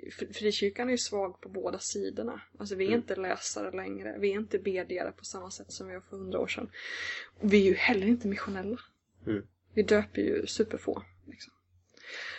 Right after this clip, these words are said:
Speaker 1: Så att, eh, det här är ju ett sätt att skaka liv i båda de här två dragen som finns i vår tradition, men också naturligtvis i alla kristna traditioner.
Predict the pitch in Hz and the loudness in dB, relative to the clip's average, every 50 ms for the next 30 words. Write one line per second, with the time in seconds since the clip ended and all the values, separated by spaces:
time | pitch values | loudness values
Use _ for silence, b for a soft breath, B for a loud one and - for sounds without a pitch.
0 | B B - - 202 190 - - - 185 180 180 180 175 - - - - - - | B B 2 2 2 2 2 0 0 2 4 4 4 2 0 -2 -6 -8 -8 0
1 | 185 - 208 214 214 233 240 254 247 214 185 196 185 196 - - - 202 - - | 2 4 6 10 10 12 12 12 12 12 12 12 10 8 4 0 -4 -4 -4 -4
2 | - - - - - 185 185 - 196 190 190 208 233 233 220 208 196 196 190 190 | -2 0 0 2 2 2 2 2 2 4 6 8 8 10 8 8 8 6 6 6
3 | 190 196 190 190 190 214 220 220 214 220 202 - - - - - - 190 185 - | 6 4 4 4 4 4 2 2 2 0 -2 -2 -4 -2 -2 -2 0 2 2 2
4 | 175 180 - 190 190 190 - - 190 190 - 226 277 339 320 - - 285 269 269 | 2 2 0 -2 -4 -4 -4 -4 -4 2 6 6 6 6 4 4 2 6 8 8
5 | 247 240 - - 247 240 - - 339 370 392 392 392 392 381 - - 320 294 285 | 6 8 6 4 2 2 6 8 8 10 10 10 10 10 8 8 6 6 6 6
6 | 269 - - 247 247 240 220 214 - - - - - - 330 311 262 214 180 180 | 6 4 6 6 8 12 12 10 10 10 2 -4 6 10 10 10 10 10 8 8
7 | 190 262 311 - - 349 330 - - - - - - - - - - - - - | 8 6 6 6 6 6 6 6 2 -2 -2 -2 -2 -2 -2 -2 -2 -2 -2 -2
8 | - - - | -2 -4 -6